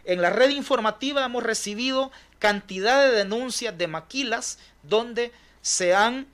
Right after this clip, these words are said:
con el pretexto de la pandemia, de la emergencia, violentado derechos de las trabajadoras. Y finalmente, hay un hecho que está pasando muy desapercibido y hay que tener cuidado. En la Asamblea Legislativa, el gobierno ha introducido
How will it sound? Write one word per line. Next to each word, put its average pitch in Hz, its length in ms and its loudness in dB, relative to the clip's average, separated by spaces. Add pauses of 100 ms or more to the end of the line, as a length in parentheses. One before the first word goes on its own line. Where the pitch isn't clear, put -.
(420)
con 180 160 -4
el 165 140 -6
pretexto 240 800 4
de 240 140 8
la 240 360 2
pandemia, 220 680 -2
de 190 140 -4
la 202 80 -2
emergencia, 214 720 -6 (120)
violentado 180 680 -2
derechos 170 360 -6
de 160 100 -6
las 160 140 -6
trabajadoras. 123 680 -10
Y 330 100 4
finalmente, 311 800 -2 (400)
hay 311 220 2
un 320 120 -8
hecho 320 220 -4
que 302 80 -8
está 277 240 -2
pasando 269 600 0
muy 311 340 -4
desapercibido 220 1000 -4
y 190 100 0
hay 208 100 2
que 202 100 -6
tener 185 320 -6
cuidado. 139 520 -4 (520)
En 214 160 0
la 247 80 4
Asamblea 262 460 4
Legislativa, 277 680 0
el 254 80 0
gobierno 233 460 0
ha 247 60 -2
introducido 233 960 0